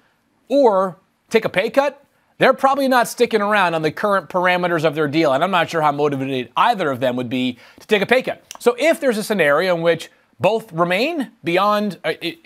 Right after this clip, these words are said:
you know, f-, for at least this season and beyond because of a modified deal, then I don't think wide receiver is as much of a need as you would agree with. But if both or one of them are gone,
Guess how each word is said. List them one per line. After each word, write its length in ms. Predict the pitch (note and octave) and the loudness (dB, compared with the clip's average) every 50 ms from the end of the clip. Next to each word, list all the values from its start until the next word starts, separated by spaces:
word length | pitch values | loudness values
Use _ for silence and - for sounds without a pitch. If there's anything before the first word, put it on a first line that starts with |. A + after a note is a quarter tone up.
| - C3 | -8 -4
you 60 | E3+ | -4
know, 80 | D3 B2+ | -4 -4
f-, 60 | - | -6
for 380 | - - - - - D3 C3+ | -10 -20 -18 -10 -4 -4 -4
at 80 | B2 - | -4 -2
least 280 | C3+ E3 G#3+ F#3 - F#3 | -2 -2 -2 -2 0 -2
this 160 | G3 F#3 - | -2 -2 -2
season 340 | - E3+ F#3 F#3+ C4 B3+ F#3 | -4 -4 -2 -2 -2 -2 -2
and 80 | D#3+ | -2
beyond 320 | D3 C#3 C#3 C#3 F3+ A3 F#3+ | 0 2 2 2 2 0 -2
because 240 | E3+ D#3 E3 C#3 | 0 0 0 0
of 80 | D3+ C#3 | -2 -2
a 20 | |
modified 400 | C3+ D3 F3 G3 G3 - G3 G3 | 0 0 0 0 2 2 0 0
deal, 280 | F3 G3+ B3+ C#4+ C#4+ - - - - - - | 2 2 0 0 0 -2 -12 -20 -14 -6 -2
then 100 | C4 C#4 | 0 2
I 80 | C#4+ | 2
don't 160 | D#4+ F4 D#4+ A3+ | 2 2 2 0
think 180 | E4 D#4+ D#4 | -2 -4 0
wide 160 | D#4+ D#4+ D4 | 0 0 0
receiver 380 | D4+ B3+ - - D4+ D4+ C#4+ B3 | 0 -4 -4 -4 -4 0 0 0
is 60 | G#3 | 0
as 100 | E3+ D#3+ | 0 0
much 260 | E3 E3 D#3 D3+ - - - - - - - | 2 2 2 0 -2 -14 -20 -20 -12 -4 0
of 120 | F3+ E3+ | 0 0
a 60 | F3+ F3+ | 0 -2
need 300 | F3+ E3 D#3 F3+ F#3+ F3 | -2 0 0 0 0 0
as 200 | D#3+ D#3 C#3 C3 | 0 -2 -2 -2
you 120 | D3+ E3 | 0 0
would 100 | E3 E3 | 0 0
agree 280 | D#3 C#3 G3 C#4+ E4+ D#4+ | -2 0 0 0 0 2
with. 280 | G#3+ C#3+ A#2+ A2+ - _ _ _ _ _ _ - | 2 0 -2 -4 -10 _ _ _ _ _ _ -2
But 140 | - F3+ F3+ | 0 2 2
if 160 | D#3+ A#2 G#2 | 0 0 2
both 320 | B2 E3 G3+ A#3+ B3+ - - - | 2 2 2 2 -2 -4 -4 -2
or 100 | D#3 C#3 | -2 -2
one 240 | B2+ C#3 F3 G#3+ | 0 0 -2 0
of 80 | A3 G3+ | 0 2
them 200 | E3+ F3 E3 - | 2 2 2 2
are 100 | - D3 | 0 -4
gone, 480 | C#3+ D3 - D#4+ C#4+ G#3+ F3 C#3+ B2+ A#2 | 0 2 2 2 2 2 0 0 -4 -8